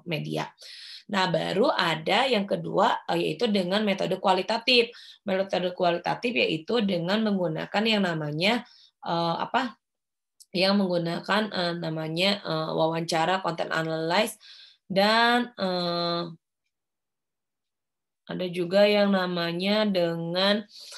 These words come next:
eh, content analyze. Eh, ini juga, eh,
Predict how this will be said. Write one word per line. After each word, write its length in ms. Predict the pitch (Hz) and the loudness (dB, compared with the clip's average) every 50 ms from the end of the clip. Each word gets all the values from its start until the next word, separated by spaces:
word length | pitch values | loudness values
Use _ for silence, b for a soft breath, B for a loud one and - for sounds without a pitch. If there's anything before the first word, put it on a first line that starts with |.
| B B B B B _ | B B B B B _
eh, 500 | - 185 180 180 175 175 175 175 175 175 175 - | -2 2 4 4 6 6 6 6 6 4 2 0
content 480 | - 175 175 - - 175 175 175 - | -4 -6 -4 -2 -2 -2 0 0 -2
analyze. 480 | 175 175 175 175 175 175 180 208 220 202 - | -2 -2 -2 0 0 2 2 0 0 -2 -2
Eh, 240 | - 175 170 - 196 | -2 -2 0 2 2
ini 80 | 226 226 | 2 2
juga, 480 | 233 226 196 190 180 180 175 175 - | 2 0 2 2 4 4 4 4 4
eh, 340 | - 180 170 165 165 165 165 | 2 -2 -2 -2 0 0 0